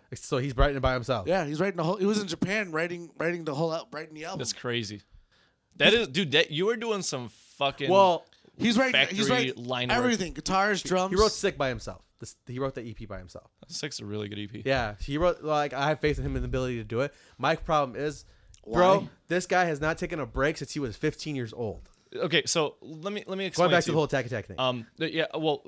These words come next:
Speaker 3: ignoring Attack Attack 'cause we're on to bigger, better things. Beartooth cranked out an E P in twenty thirteen.
Speaker 1: Yeah,
Speaker 3: right.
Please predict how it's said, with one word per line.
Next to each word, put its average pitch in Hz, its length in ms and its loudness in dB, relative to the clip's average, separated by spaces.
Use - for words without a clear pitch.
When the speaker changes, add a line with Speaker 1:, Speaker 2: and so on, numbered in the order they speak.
Speaker 3:
ignoring 170 360 2
Attack 131 260 4
Attack 117 360 -4
'cause 117 140 -8
we're 131 80 -2
on 131 120 -2
to 120 40 -8
bigger, 120 360 -4
better 117 180 -2
things. 107 240 -8
Beartooth 131 340 0
cranked 160 280 2
out 151 120 6
an 143 80 -4
E 143 80 -2
P 131 260 -4
in 120 280 -6
twenty 127 680 -6
thirteen. 113 720 -10
Speaker 1:
Yeah, 101 220 -6
Speaker 3:
right. 139 220 2